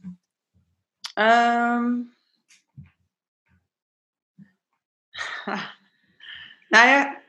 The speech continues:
ik denk, eh, waar ik me altijd over verbaas.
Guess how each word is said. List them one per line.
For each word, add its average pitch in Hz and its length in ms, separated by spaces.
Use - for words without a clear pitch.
ik 247 240
denk, 247 420
eh, 196 680
waar 226 220
ik 247 60
me 262 100
altijd 262 320
over 226 240
verbaas. 214 960